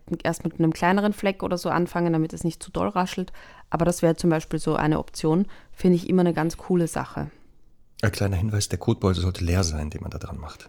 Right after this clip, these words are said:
Speaker 2: nur zur Info.
Speaker 1: Das, äh, macht auch das Fliegen leichter, richtig.
Speaker 2: <laughs> Apropos
Speaker 1: Ja.
Speaker 2: Kotbeutel, hast du gesehen, was Svenja und ihr Mann fabriziert haben?
Speaker 1: Nein.
Speaker 2: In der
Speaker 1: Glaub nicht.
Speaker 2: Facebook-Gruppe Stundis, Hörer des,
Speaker 1: Mhm.
Speaker 2: des Podcasts.
Speaker 1: Ja.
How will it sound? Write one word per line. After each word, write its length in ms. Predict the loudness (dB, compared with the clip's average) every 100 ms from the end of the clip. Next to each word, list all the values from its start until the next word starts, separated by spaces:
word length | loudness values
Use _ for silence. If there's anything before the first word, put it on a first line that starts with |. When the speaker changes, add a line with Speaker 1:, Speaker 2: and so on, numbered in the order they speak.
| -10
Speaker 2:
nur 100 | -8
zur 140 | -8
Info. 120 | -6 -8
Speaker 1:
Das, 260 | -8 -14
äh, 260 | -6 -4 -4 0
macht 260 | 0 0
auch 80 | -8
das 160 | -8 -14
Fliegen 300 | -10 -4 -4
leichter, 380 | -4 -12 -14 -12
richtig. 300 | -12 -10 -10
Speaker 2:
<laughs> 1080 | -8 -6 -8 -10 -14 -18 -20 -18 -4 -4 2
Apropos 400 | 6 6 6 4
Speaker 1:
Ja. 40 | 6
Speaker 2:
Kotbeutel, 480 | 4 4 2 0 -2 -6 -4
hast 140 | -2
du 40 | 2
gesehen, 220 | 2 4
was 120 | 2
Svenja 260 | 2 2 2
und 100 | 2
ihr 80 |
Mann 300 | 2 2 0 -6 _ _ _ -20 _
fabriziert 560 | -4 -4 -2 -2 -2 -2
haben? 180 | -4 -6 -12 _ _ _ _ _ _ _ _ -6
Speaker 1:
Nein. 840 | 0 0 0 0 -2 -4 -2 -2 -2 -4 -20 -20 -18 -18 -6
Speaker 2:
In 80 | -2
der 100 | 0
Speaker 1:
Glaub 40 | 2
nicht. 20 |
Speaker 2:
Facebook-Gruppe 640 | 2 0 -4 -2 2 0 0
Stundis, 540 | -4 -4 -2 -4 -8 _
Hörer 320 | -4 -2 -2 -4
des, 440 | -4 -4 -2 -4 -4
Speaker 1:
Mhm. 100 | -6
Speaker 2:
des 300 | -8 -8 -6
Podcasts. 560 | -6 -2 -2 -2 -2
Speaker 1:
Ja. 180 | -4 -4